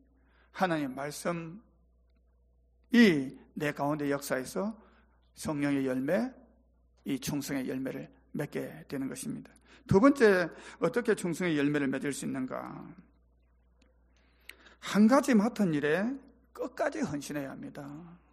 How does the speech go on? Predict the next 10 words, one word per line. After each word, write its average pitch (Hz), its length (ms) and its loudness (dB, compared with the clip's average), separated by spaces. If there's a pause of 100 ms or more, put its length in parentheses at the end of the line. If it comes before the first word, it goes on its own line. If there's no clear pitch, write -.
(1500)
맡은 269 380 6
자에 226 220 6
구할 160 240 2
것은 139 320 -4
충성이라고 151 1120 -2
하는 147 220 -2
말씀을 135 400 -4
여러분 131 280 -4
아실 135 260 -8
것입니다. 131 680 -10